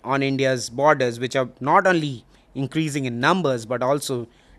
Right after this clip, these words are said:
technologically quite sophisticated. So the government as well as the military hierarchy has to see that the reforms which are being brought in, uh, does not lead, uh, to a situation,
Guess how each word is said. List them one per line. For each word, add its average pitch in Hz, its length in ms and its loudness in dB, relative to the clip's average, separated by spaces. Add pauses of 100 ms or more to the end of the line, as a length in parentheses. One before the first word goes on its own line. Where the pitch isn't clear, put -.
technologically 131 720 -2
quite 120 300 -2
sophisticated. - 800 -8 (760)
So 160 480 0 (340)
the 120 220 -6
government 202 480 6
as 147 220 0
well 170 140 2
as 156 120 2
the 147 80 0
military 156 340 0
hierarchy 139 460 2
has 120 160 -8
to 123 100 -12
see 175 500 -6 (880)
that 139 440 6 (600)
the 151 100 2
reforms 175 840 4
which 135 180 -4
are 139 60 2
being 131 440 -4 (100)
brought 139 380 2
in, 160 380 2 (720)
uh, 143 300 4 (220)
does 151 220 2
not 185 440 4
lead, 147 520 -2 (480)
uh, 127 220 0
to 151 160 -2
a 143 40 0
situation, 143 760 -2